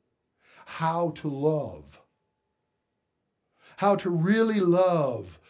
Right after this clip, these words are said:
these types of groups of people, like this group, the immature Christian. You know what immature Christians do?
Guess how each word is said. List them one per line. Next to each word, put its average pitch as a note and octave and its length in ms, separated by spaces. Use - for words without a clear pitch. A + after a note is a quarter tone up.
these G3 460
types F3 420
of C#3+ 140
groups E3 360
of D3+ 120
people, A2+ 560
like D#3+ 240
this G3+ 240
group, C#3+ 320
the F3 220
immature F3 640
Christian. E3+ 480
You D3+ 80
know E3+ 80
what F3+ 120
immature F3+ 380
Christians E3+ 500
do? G3 380